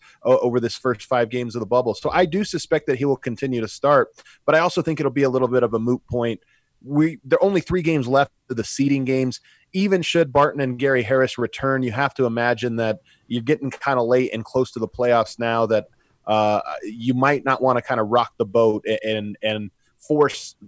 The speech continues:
Gary Harris or Will Barton back into starters' minutes right off of the bat. So I think,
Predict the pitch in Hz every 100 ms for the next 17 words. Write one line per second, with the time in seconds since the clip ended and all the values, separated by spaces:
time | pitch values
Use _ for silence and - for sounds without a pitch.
0 | 117 143 135 120 127 127 - - 135 131
1 | 127 113 120 104 110 117 123 120 120 113
2 | 107 117 - 117 117 110 - 117 107 -
3 | 110 107 - 98 110 104 101 - - -
4 | 131 190 202 170